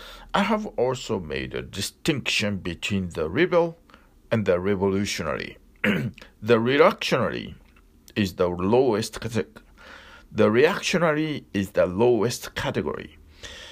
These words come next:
He can never disconnect, uh, disconnect himself from the past. Reactionary. The past is his orientation. He reacts against it,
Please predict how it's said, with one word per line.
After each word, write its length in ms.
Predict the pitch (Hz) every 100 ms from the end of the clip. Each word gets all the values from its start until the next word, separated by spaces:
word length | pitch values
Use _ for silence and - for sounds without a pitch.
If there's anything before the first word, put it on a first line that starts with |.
| -
He 120 | -
can 220 | 233 226
never 380 | 175 175 156 151
disconnect, 1500 | 139 120 127 - - - _ - - - 123 110 - - - - -
uh, 80 | 85
disconnect 1300 | 71 110 120 - - - - - 113 110 127 - -
himself 580 | - 110 85 - 123 -
from 340 | - 76 69
the 120 | -
past. 520 | - - - - - - - - - - _ _ -
Reactionary. 920 | 104 101 - - 139 90 53 - - - - _ _ _ _ _ _ _ _ _ _ - - - - -
The 120 | -
past 520 | - 160 170 202 - - _
is 400 | 131 127 113 -
his 380 | 135 120 110 - -
orientation. 880 | 117 110 104 - 110 92 92 92 - - - - - -
He 320 | - 180 180 -
reacts 680 | 104 98 110 - - - - _ _
against 380 | 110 120 113 -
it, 200 | - -